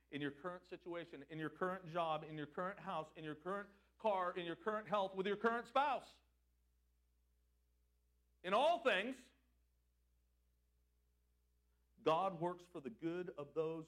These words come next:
who love him, who have been called according to his purpose. Let me tell you what, God is working on your behalf at all times, in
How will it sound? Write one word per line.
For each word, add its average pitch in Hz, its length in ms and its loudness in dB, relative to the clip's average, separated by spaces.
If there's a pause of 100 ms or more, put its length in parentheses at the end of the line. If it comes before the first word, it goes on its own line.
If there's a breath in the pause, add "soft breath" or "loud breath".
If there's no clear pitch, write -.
who 165 80 -10 (120)
love 156 260 -6
him, 135 200 -12 (920)
who 180 140 -2 (180)
have 156 300 0
been 135 220 -6 (160)
called 165 320 -6 (140)
according 151 400 -10 (120)
to 143 200 -8 (500 soft breath)
his 151 220 -8 (640)
purpose. 139 300 -12 (1600)
Let 214 100 -8
me 214 60 -18
tell 175 120 2
you 165 120 -4
what, 139 260 -4 (1200)
God 185 300 -6
is 131 80 -8 (140)
working 156 320 -10 (120)
on 135 240 -10
your 123 140 -8
behalf 107 500 -16 (2500)
at 135 160 2
all 135 320 -2
times, 127 340 -10
in 120 80 -8